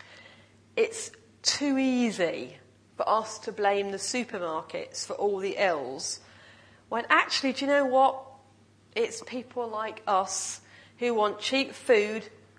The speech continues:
and special offers and bargains. Or people like us who perhaps have a few shares, I don't know, maybe you do, and want the dividends. This is what drives the market.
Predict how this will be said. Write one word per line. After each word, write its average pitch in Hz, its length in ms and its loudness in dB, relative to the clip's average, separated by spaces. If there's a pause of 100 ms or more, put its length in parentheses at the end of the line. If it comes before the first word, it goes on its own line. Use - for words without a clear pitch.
(140)
and 208 160 -12
special 240 560 0
offers 190 480 2
and 196 260 -6
bargains. 180 840 -4 (1500)
Or 262 140 8
people 330 420 6
like 285 300 8
us 285 260 4
who 277 120 -2
perhaps 277 440 -2
have 302 180 -2
a 311 60 0
few 285 300 -2
shares, 269 580 2
I 202 80 -2
don't 254 220 2
know, 214 180 0
maybe 233 300 0
you 240 160 -4
do, 185 420 -2 (600)
and 220 140 2
want 269 180 8
the 254 80 4
dividends. 170 920 -4 (1500)
This 277 460 0
is 220 220 -2
what 220 280 -2
drives 208 540 0
the 190 100 -10
market. 190 840 -8